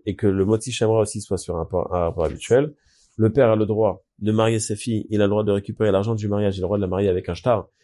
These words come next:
il a le droit de la marier avec une bia, il a le droit sur ce qu'elle trouve dans la rue, son salaire, annuler ses nedarim,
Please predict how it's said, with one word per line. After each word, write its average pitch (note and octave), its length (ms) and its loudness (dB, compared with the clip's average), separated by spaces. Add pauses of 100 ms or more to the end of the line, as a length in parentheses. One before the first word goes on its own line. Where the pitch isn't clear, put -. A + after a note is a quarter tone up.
(240)
il A2+ 120 2
a A2+ 40 6
le A2 60 6
droit A#2 140 2
de A2 80 0
la G#2 100 0
marier G#2 400 -2
avec A2 320 0
une A2 180 -2
bia, G#2 380 2 (300)
il G2+ 80 -2
a F#2+ 40 2
le G2 60 2
droit G#2 180 2
sur F#2+ 180 -10
ce - 80 -14
qu'elle F#2 120 -2
trouve C3+ 200 0
dans A#2 100 6
la A2 100 4
rue, G#2+ 260 -2 (160)
son - 180 -6
salaire, G2+ 440 2 (240)
annuler F#2+ 260 0
ses A2 140 -4
nedarim, G2+ 460 2